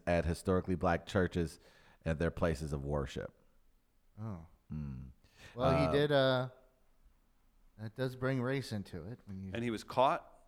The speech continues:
Speaker 1: Yes, he was caught.
Speaker 3: He's gonna be
Speaker 1: Uh,
Speaker 3: punished?
Speaker 1: Uh, it looked like they're charging him with crimes,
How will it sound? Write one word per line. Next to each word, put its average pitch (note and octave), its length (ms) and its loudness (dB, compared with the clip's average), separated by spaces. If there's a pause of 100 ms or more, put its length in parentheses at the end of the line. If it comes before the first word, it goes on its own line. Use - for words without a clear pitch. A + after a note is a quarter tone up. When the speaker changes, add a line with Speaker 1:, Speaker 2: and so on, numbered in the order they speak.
(460)
Speaker 1:
Yes, F#2+ 280 2
he G2 100 2
was F2 240 2
caught. - 540 -4 (1700)
Speaker 3:
He's F#2+ 180 -10
gonna D#2+ 180 2
be D#2 100 2
Speaker 1:
Uh, C2 60 -4 (220)
Speaker 3:
punished? D3 400 0 (760)
Speaker 1:
Uh, C2+ 400 -4
it D2 140 -4
looked D#2+ 180 -4
like D#2 160 0
they're D#2 160 -2
charging F2+ 520 2
him E2+ 400 0
with D#2+ 420 -6
crimes, F2+ 880 -2